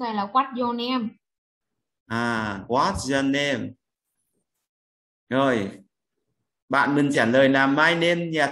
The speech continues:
Speaker 2: đi, bạn mình mà tên là Nhật thì mình sẽ trả lời viết tên Nhật vào cái cột này ha.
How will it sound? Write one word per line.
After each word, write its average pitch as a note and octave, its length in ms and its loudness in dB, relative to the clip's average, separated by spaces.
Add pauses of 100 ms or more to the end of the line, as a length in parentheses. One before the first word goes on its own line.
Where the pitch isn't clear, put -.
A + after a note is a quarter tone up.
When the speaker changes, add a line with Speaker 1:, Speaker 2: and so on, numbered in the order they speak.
(100)
Speaker 2:
đi, E3 120 -4
bạn C3 240 -2
mình C3 100 0
mà C3 160 -2
tên D#3+ 160 2
là D3+ 60 -2
Nhật C3+ 280 0 (420)
thì C3+ 60 -4
mình C3 160 0
sẽ D3 280 -2
trả A#2 180 2
lời B2+ 460 -2 (140)
viết F#3+ 220 -6
tên D3+ 240 2
Nhật D3 260 2
vào B2 160 2
cái D#3 140 -4
cột C#3 240 0
này B2 100 -4
ha. C#3+ 320 -4